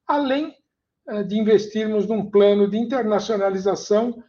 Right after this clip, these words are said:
que a gente vê muita oportunidade para a marca Volkswagen Caminhões e Ônibus crescer no mercado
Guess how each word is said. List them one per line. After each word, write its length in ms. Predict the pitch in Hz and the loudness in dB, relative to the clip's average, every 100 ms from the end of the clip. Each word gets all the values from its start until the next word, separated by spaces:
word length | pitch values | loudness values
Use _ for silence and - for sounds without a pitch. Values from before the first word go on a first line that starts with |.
| _ _ | _ _
que 80 | 208 | -4
a 60 | 175 | 0
gente 260 | 214 208 | 0 -2
vê 220 | 180 196 | 2 4
muita 580 | 202 180 196 240 240 - | 4 2 0 0 0 0
oportunidade 1040 | 214 208 202 202 190 170 170 185 185 170 180 | 0 0 -2 -2 -2 -2 0 2 2 0 -8
para 300 | 180 175 170 | -8 -4 -2
a 60 | |
marca 400 | 165 180 185 175 | 0 0 -2 -2
Volkswagen 640 | 165 175 175 151 160 165 160 | -4 -6 -6 0 0 0 -4
Caminhões 560 | 170 160 156 160 160 139 | -4 -4 -4 -6 -6 -4
e 60 | |
Ônibus 640 | 151 160 165 156 151 - - _ _ | -2 -2 -6 -10 -10 -12 -20 _ _
crescer 640 | - 190 139 - 190 185 | 4 4 2 4 6 6
no 100 | 175 | 2
mercado 800 | 175 170 156 - 160 160 156 156 | 0 0 -2 0 2 2 0 -8